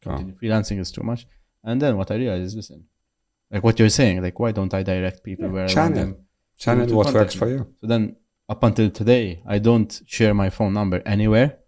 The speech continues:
Speaker 2: So, like, I don't have my phone number, my email signatures or anything. So please, no one leak my phone number. <laughs> But, um, I just found it to be, like, the, the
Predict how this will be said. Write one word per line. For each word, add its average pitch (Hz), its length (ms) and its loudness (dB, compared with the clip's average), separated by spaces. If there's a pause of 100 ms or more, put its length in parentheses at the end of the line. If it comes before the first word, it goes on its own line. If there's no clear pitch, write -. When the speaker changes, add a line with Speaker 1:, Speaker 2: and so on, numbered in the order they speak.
(400)
Speaker 2:
So, - 140 -8
like, 90 220 -4
I 104 100 -6
don't 104 140 0
have 95 120 -2
my 92 120 -2
phone 117 200 -2
number, 104 260 0
my 98 180 -4
email 95 240 -4
signatures 95 760 -2
or 90 80 0
anything. 113 400 0
So 98 120 -4
please, 92 220 -6
no 98 100 -2
one 92 180 -2
leak 95 180 -8
my 90 140 -8
phone 95 180 -6
number. 117 320 -2 (260)
<laughs> - 220 -20
But, 104 480 0 (480)
um, 101 520 -2
I 117 80 6
just 127 200 -2
found 107 300 -2
it 101 80 -6 (100)
to - 80 -8
be, 107 200 0
like, 101 220 -2
the, 92 240 -4
the 104 260 -18